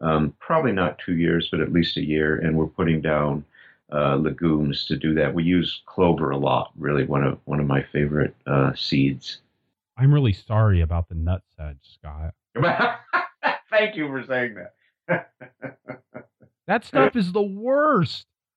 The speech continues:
Speaker 2: I mean,
Speaker 1: Uh.
Speaker 2: and, and especially because, I mean, in my experience, it's really hard to kill with tractor-based cultivation because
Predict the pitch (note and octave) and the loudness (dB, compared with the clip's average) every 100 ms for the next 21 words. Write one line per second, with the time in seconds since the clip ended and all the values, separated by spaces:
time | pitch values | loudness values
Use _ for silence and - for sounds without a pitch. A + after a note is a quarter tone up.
0 | - G#3 A#3 G#3+ G2+ - _ G#3+ G#3+ A3 | -2 2 4 4 2 -2 _ 0 0 0
1 | G#3+ G3+ F#3+ - A3+ B3+ D#4+ C#4 G3 E3+ | -2 0 0 0 -4 -4 -2 -4 0 -2
2 | - _ E3+ F3 D#3+ B3 D4+ G#3+ - D3 | -2 _ -2 2 2 2 0 -2 -6 0
3 | C3 B2+ C3 - - A3 C#4+ D#3+ C3+ G#3 | 2 2 0 -14 -6 -2 2 4 4 0
4 | - - _ C#3+ A#3 A#3+ B2 - _ D#3+ | -6 -16 _ -2 0 0 -2 -2 _ -4
5 | E3+ - D3 C#3 C#3+ - - D#3+ - A#2+ | -4 -6 -6 -2 -2 -4 -8 -8 -6 -2
6 | F3+ A#3+ - C3+ A#2 - C#3 C3 | 0 -2 -4 -4 -4 -4 -2 -2